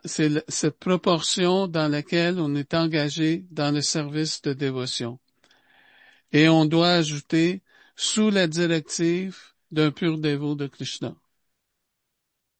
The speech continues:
Là, à ce moment-là, on peut, on peut dire, ouais, je suis bien situé. C'est ça que, c'est ça que Krishna veut de moi, que j'accepte, euh, son représentant et que je le serve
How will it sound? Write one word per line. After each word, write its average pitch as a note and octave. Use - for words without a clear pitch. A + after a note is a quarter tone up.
Là, D#3+
à E3
ce -
moment-là, D3+
on D#3
peut, -
on C3+
peut D3
dire, D3
ouais, C#3
je D3
suis C3+
bien D3
situé. C3
C'est -
ça D3+
que, C#3
c'est -
ça E3
que D#3+
Krishna D3+
veut D3+
de D#3+
moi, C#3
que D#3
j'accepte, D#3+
euh, C#3
son D3+
représentant E3+
et D3+
que D#3+
je D3+
le D#3
serve F3+